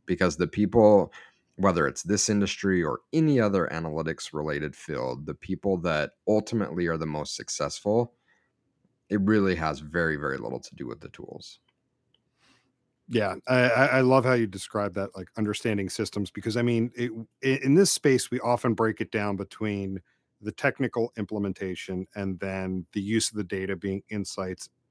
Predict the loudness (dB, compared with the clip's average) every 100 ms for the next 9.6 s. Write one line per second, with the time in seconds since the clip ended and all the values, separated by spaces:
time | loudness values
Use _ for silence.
0 | _ -12 -6 -8 -6 -10 -10 -10 -10 -10
1 | -10 -10 -12 -12 -14 -14 -14 -16 -18 -16
2 | -16 -16 -20 -20 -20 -20 0 6 8 8
3 | 8 6 6 8 10 10 10 10 8 6
4 | 4 4 2 -2 -6 -10 _ _ _ _
5 | _ _ 0 0 0 0 2 2 2 4
6 | 4 6 6 4 2 2 4 4 2 2
7 | -2 -8 -8 -6 -2 -2 0 -4 -8 -10
8 | -12 -8 -4 -4 -4 -8 -8 -14 _ _
9 | _ -4 -2 -2 -6